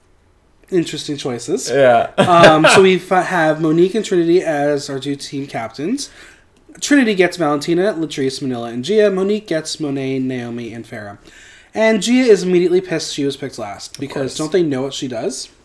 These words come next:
Speaker 2: Don't
Speaker 1: Um,
Speaker 2: they?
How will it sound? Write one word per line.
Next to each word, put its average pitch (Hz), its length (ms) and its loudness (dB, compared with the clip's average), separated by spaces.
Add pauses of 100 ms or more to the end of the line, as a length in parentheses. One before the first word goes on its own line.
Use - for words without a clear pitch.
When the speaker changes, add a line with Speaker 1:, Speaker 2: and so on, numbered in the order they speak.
(2500)
Speaker 2:
Don't - 340 6
Speaker 1:
Um, - 60 10
Speaker 2:
they? 349 420 10